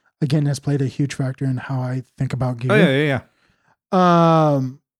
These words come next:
Speaker 1: as we've talked about. Um, and that's another thing that I, again,
Speaker 2: Like
Speaker 1: with Teletalks, I just wanna
Speaker 2: Less.
Speaker 1: less and make more. Less
Speaker 2: Yeah,
Speaker 1: with
Speaker 2: it's
Speaker 1: more.
Speaker 2: like,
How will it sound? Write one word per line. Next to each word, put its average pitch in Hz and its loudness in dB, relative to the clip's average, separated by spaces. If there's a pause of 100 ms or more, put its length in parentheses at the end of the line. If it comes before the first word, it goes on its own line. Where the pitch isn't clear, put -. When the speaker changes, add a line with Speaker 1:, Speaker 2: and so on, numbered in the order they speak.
(140)
Speaker 1:
as 160 0
we've 143 -6
talked 139 -4
about. 139 -4
Um, 160 2
and 160 4
that's 156 0
another 156 2
thing 156 0
that 139 0
I, 151 0
again, 156 2 (120)
Speaker 2:
Like - - (400)
Speaker 1:
with 151 0
Teletalks, 151 0
I 135 -2
just 135 -2
wanna 135 0 (1200)
Speaker 2:
Less. - -4
Speaker 1:
less - 0
and 160 2
make 165 2
more. 131 -4 (240)
Less 156 -20
Speaker 2:
Yeah, 117 -2
Speaker 1:
with 156 -4
Speaker 2:
it's 147 2
Speaker 1:
more. 127 2
Speaker 2:
like, 120 -8